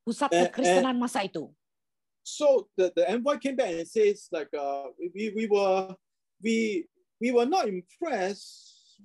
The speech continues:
Speaker 2: uh, with what they say."
Speaker 1: Mereka berkata, "Kami tidak terkesan dengan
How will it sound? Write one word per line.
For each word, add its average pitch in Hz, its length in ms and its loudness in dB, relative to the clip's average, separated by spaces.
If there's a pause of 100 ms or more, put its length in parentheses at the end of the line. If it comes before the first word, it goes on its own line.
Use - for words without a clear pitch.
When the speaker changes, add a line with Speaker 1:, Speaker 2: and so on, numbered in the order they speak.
(140)
Speaker 2:
uh, 160 520 -4 (360)
with 170 240 2
what 240 200 0
they 147 120 2
say." 156 720 0 (1300)
Speaker 1:
Mereka 220 440 -4
berkata, 220 440 -6
"Kami 247 320 -6
tidak - 360 -6
terkesan 208 760 -2 (400)
dengan 208 480 2